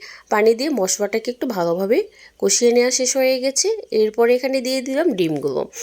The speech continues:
ডিমগুলোকে একটু মশলাগুলোর সাথে একটু উল্টে পাল্টে নিচ্ছি। আর ডিমগুলো যদি এরকম কেউ,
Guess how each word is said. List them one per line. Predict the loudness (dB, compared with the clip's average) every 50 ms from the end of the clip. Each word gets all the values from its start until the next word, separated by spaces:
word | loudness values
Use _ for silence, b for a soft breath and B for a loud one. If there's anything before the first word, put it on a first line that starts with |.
| B B B B B -2
ডিমগুলোকে | 0 2 2 2 0 0 -2 -2 -4
একটু | -6 -4 -2 0
মশলাগুলোর | 0 2 0 0 0 0 -2 0 0 0 0
সাথে | 0 0 -2 -2 -2 -2 -2 -2 -2 -4
একটু | -8 -8 -4 -2 0 2 2
উল্টে | 2 2 2 0 0
পাল্টে | 2 2 0 2 0 0 0
নিচ্ছি। | 0 -2 -2 -2 0 2 2 0 0 B B B B B B B B B B B
আর | B 0 0 0
ডিমগুলো | 2 2 0 2 0 0 -2 -2 -2
যদি | -2 -2 0 2 4
এরকম | 4 4 2 0 0 -2 -2
কেউ, | -2 0 2 2 2 0